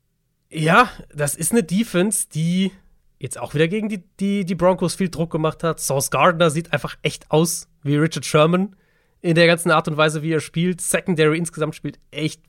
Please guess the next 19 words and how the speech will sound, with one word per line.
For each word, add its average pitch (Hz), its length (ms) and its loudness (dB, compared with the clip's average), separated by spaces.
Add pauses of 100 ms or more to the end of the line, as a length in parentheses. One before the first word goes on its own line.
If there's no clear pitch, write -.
(140)
weiterhin 143 520 0 (240)
richtig - 380 -10
gut. 165 300 0 (840)
Und 160 120 0
die 160 60 2
Patriots 185 420 2
haben 196 120 4
sich 202 80 -2
jetzt 196 140 -2
auch 147 120 -2
am 190 100 2
Boden 220 300 0
schwer 127 240 -4
getan 120 340 -4
gegen 127 400 -4 (600)
eine 143 80 0
Bears 156 320 4
Run-Defense, 180 600 2
die, 170 600 0